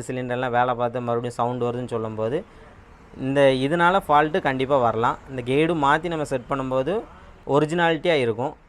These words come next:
கைடு மாத்தி செட் பண்ணலாம். நான் பண்ணி கொடுத்துக்கிட்டு இருக்கேன். இப்படி தான் பண்ணணும். வால்வு அந்த கைடும் சேர்த்து மாத்தி நம்ம செட் பண்ணும்போது நல்லாயிருக்கும். நான் கைடு எப்படின்னு மாத்த காமிச்சு தரேன்.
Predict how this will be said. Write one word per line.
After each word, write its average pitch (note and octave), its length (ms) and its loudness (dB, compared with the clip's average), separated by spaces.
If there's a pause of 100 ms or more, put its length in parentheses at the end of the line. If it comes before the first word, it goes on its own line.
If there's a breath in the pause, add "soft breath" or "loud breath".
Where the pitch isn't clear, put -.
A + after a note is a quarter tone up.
(240)
கைடு D3 240 4 (100)
மாத்தி C#3+ 160 2
செட் B2 280 -4
பண்ணலாம். G2+ 300 -6 (1000)
நான் C3 180 -2
பண்ணி C3 220 0
கொடுத்துக்கிட்டு A#2+ 420 -6
இருக்கேன். F#2+ 220 -12 (1040)
இப்படி B2 200 -4
தான் D3 160 -2
பண்ணணும். B2+ 360 0 (540)
வால்வு C#3+ 220 0
அந்த C#3 100 -4
கைடும் D3 480 0
சேர்த்து D3 260 0
மாத்தி C3 300 0
நம்ம B2+ 200 -4
செட் A#2 240 -8
பண்ணும்போது A#2 380 -2 (180)
நல்லாயிருக்கும். G#2+ 500 -2 (2000)
நான் B2 180 -4
கைடு C#3 240 4
எப்படின்னு C3+ 240 -2
மாத்த A#2+ 480 -2 (320)
காமிச்சு A#2+ 300 -2
தரேன். F2+ 220 -8